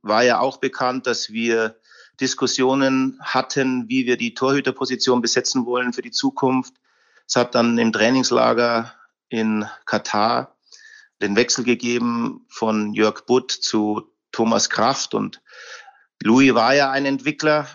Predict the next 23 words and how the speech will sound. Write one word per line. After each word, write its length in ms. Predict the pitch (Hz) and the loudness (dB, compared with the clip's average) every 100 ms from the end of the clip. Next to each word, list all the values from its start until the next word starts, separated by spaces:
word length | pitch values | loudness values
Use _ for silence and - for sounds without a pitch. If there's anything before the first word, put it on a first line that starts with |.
| _ | _
von 220 | - 135 | -6 -4
Spielern 500 | - - 147 147 139 | -4 -4 -2 0 0
und 120 | 123 | -4
wollte 380 | 113 127 131 123 | -2 -4 -2 -4
auch 300 | 117 131 - | -4 -6 -8
im 140 | 117 110 | -10 -4
Torhüterbereich 1080 | 127 143 139 127 120 117 123 131 - - _ _ _ - | -2 -2 -4 -4 -4 -2 -2 -4 -8 -18 _ _ _ -8
diesen 280 | 123 123 120 | -4 -2 0
Weg 180 | 123 | 0
weiterführen. 720 | 104 113 127 135 - 135 135 | 2 2 2 -2 0 2 2
Und 280 | 127 117 - _ _ _ | 0 -2 -6 _ _ _
er 120 | - 101 | -2 2
war 160 | 117 | 2
dann 180 | 131 131 | 2 -2
auch 220 | 123 123 | -2 -4
skeptisch, 500 | - 135 131 156 135 | -2 -2 -2 -4 -4
als 180 | 117 113 | -6 -4
wir 140 | 117 | -4
angefangen 540 | 113 131 123 127 127 123 | -2 -4 -6 -6 -4 -2
haben, 480 | 120 120 131 123 - - _ | -2 -2 -4 -8 -12 -20 _
über 280 | 123 117 107 | 0 2 4
Manuel 340 | 110 120 120 | 4 4 4
Neuer 460 | 117 123 135 139 | 2 2 0 -2